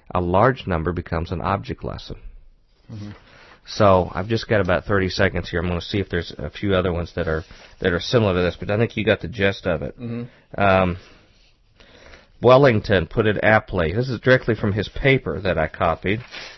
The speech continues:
Speaker 1: uh, called "Federal Troops and Domestic Disturbances," written November nineteen thirty-two by Patton. Wellington put it aptly when he said, "Martial law is not law at all. It is merely the will of the commander." Um,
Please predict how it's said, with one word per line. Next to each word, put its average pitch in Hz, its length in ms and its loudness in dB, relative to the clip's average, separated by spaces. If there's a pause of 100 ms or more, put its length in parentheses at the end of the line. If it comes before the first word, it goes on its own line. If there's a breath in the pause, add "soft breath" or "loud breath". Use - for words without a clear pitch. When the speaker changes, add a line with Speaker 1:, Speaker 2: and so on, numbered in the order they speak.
(120)
Speaker 1:
uh, 95 420 2
called - 240 -2
"Federal 127 260 4
Troops - 360 0
and 107 80 0
Domestic 98 420 0
Disturbances," - 760 -4
written 95 300 -4
November 101 440 0
nineteen 90 360 -2
thirty-two 82 400 -6
by 71 140 -4
Patton. - 360 -4 (460 loud breath)
Wellington 135 500 6
put 135 180 2
it 110 100 0
aptly 107 340 2
when 92 100 0
he 92 80 0
said, 90 180 -2
"Martial 127 380 0
law 135 180 4
is 110 100 -2
not 120 160 2
law 117 200 4
at 120 80 2
all. 117 200 6
It 87 40 -2
is 87 100 -8
merely 104 240 -2
the 101 100 -6
will 104 240 0
of 95 100 -2
the - 40 -12
commander." 120 480 -6 (1080 loud breath)
Um, 92 400 2